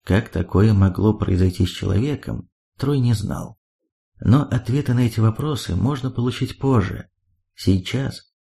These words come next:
несопоставимо важнее как можно быстрее сделать так,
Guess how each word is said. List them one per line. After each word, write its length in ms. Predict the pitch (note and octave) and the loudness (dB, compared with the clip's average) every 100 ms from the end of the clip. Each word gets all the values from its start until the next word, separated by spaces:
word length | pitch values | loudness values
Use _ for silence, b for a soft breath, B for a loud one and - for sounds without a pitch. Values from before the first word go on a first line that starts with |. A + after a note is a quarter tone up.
| _ | _
несопоставимо 800 | - G2 F#2 - G2+ G#2+ A2+ A2 | 0 2 2 -2 0 2 4 4
важнее 460 | F#2+ F#2+ E2+ B2 B2 | 4 2 0 0 0
как 200 | - - | -2 -2
можно 260 | A2 G#2+ G#2+ | 0 2 2
быстрее 540 | F2+ G2 - G#2 A2 | 2 0 0 2 2
сделать 400 | F2+ G2 F#2+ F2+ | 4 4 2 0
так, 300 | - G#2+ C3 | -2 -4 -4